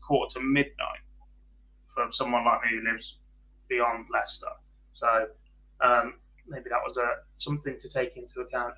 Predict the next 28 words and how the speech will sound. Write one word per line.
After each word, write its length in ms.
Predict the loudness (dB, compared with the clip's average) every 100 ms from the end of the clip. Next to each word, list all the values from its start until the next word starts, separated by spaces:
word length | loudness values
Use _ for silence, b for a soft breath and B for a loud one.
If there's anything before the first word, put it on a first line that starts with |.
| -8
earlier 260 | -6 -6 -8 -8
in 240 | -14 -14 -18 -10
the 120 | -2 0
week. 460 | 4 8 6 4 -14 b 12
Right, 240 | 12 12
four 220 | 10 10 12
games 500 | 12 12 8 0 -6 2
tonight. 680 | 4 6 12 12 12 10 0 -6 -8 -20 -20 -20
This 200 | -8 0
is 140 | 4
such 240 | 4 4 -4
a 40 |
weird 260 | -6 -8 -8 -2
way 140 | -2
of 100 | -2
doing 200 | -6 -16 -18
this. 160 | -20 -20 b b -6 4
<laughs> 80 | 12
Normally 360 | 12 12 12
it's, 160 | 10 6
"Oh, 180 | 8 8
four 220 | 10 8
games 300 | 10 8 8
tomorrow, 400 | 2 4 6 6 6
what 160 | 6
are 20 | 8
we 80 |
looking 180 | 6 4